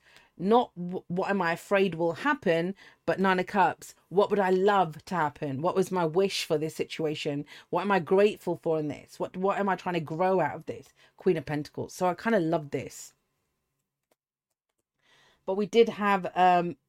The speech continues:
that Eight of Swords that, that also came out from this. And what that Eight of Swords says to me is, and everyone's gotten a little talk on this, um, this is the "I can't,"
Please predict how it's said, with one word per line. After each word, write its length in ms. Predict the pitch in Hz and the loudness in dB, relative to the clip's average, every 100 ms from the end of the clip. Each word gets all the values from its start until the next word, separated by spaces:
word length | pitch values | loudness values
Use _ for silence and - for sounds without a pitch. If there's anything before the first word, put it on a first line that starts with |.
| _ - | _ -6
that 400 | 165 170 170 - _ _ _ _ _ _ - | 0 2 2 -4 _ _ _ _ _ _ 0
Eight 260 | 202 - 180 | 0 0 -6
of 120 | 151 | -12
Swords 540 | - 269 233 147 135 | -4 4 4 4 -4
that, 200 | 180 151 151 | -4 -2 -2
that 180 | 156 | -2
also 280 | 196 208 180 | 0 -2 -2
came 240 | - 165 151 | -4 -6 -4
out 280 | 139 135 _ _ _ _ | -8 -12 _ _ _ _
from 200 | 175 160 | -2 -2
this. 360 | 135 151 - - 180 | -6 -10 -16 -10 -4
And 320 | 180 175 160 _ - | -2 -4 -10 _ -10
what 180 | 220 220 | -8 -4
that 180 | 220 220 | -4 -4
Eight 180 | 226 | -6
of 120 | 196 - | -8 -10
Swords 380 | - 262 226 | -4 -4 -2
says 280 | - 190 - | 0 -2 -2
to 140 | - 180 | -8 -4
me 280 | 160 160 | -4 -4
is, 420 | 170 165 160 147 - _ _ _ _ _ _ _ _ - | -2 0 -2 -6 -16 _ _ _ _ _ _ _ _ -6
and 100 | 190 | -4
everyone's 420 | 190 190 165 156 | -2 -2 -2 -4
gotten 220 | 160 135 | -6 -6
a 40 | 147 | -4
little 200 | 147 139 | -6 -8
talk 340 | - 160 - | -8 -8 -6
on 80 | 131 | -10
this, 360 | 120 139 - _ _ _ _ _ - | -10 -14 -20 _ _ _ _ _ -12
um, 460 | 143 139 135 135 131 _ _ _ _ _ _ _ _ _ _ _ | -8 -8 -8 -10 -14 _ _ _ _ _ _ _ _ _ _ _
this 200 | 240 254 | -2 0
is 120 | 269 - | -2 -4
the 120 | 208 | -4
"I 160 | 180 180 | -4 -4
can't," 380 | - 160 127 | -4 -8 -8